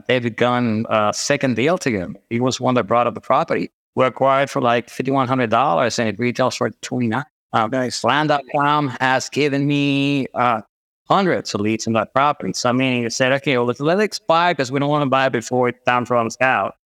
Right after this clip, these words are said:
Speaker 1: But then again, if it comes to that, we'll buy it. So we're buying it half and half. I mean, I mean, twenty-five out of pocket on something that I know I already have to prove that people are asking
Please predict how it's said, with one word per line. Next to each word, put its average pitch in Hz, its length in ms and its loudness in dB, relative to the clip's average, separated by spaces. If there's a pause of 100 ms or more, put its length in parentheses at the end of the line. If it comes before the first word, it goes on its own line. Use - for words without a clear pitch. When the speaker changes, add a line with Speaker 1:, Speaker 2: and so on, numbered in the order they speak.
(140)
Speaker 1:
But 123 100 2
then 147 140 2
again, 120 420 -2
if 139 180 -2
it 139 120 -4
comes 156 240 0
to 147 80 -2
that, 139 260 2
we'll 143 160 -2
buy 110 300 2
it. 117 120 -2
So - 160 -4
we're 120 120 -2
buying 123 260 0
it 110 60 -4
half 113 200 0
and 139 100 0
half. 110 300 0
I 120 40 -2
mean, 101 220 -2 (120)
I 131 60 0
mean, 117 120 0
twenty-five 120 440 -4 (260)
out 117 200 0 (240)
of 107 180 0 (240)
pocket 135 400 0 (240)
on 123 80 2
something 147 380 0
that 135 100 2
I 120 160 0
know 131 600 0
I 131 160 0
already 143 220 0
have 131 320 0
to 110 100 -6
prove 151 500 -2
that 113 200 0
people 131 260 -2
are 131 120 4
asking 151 800 0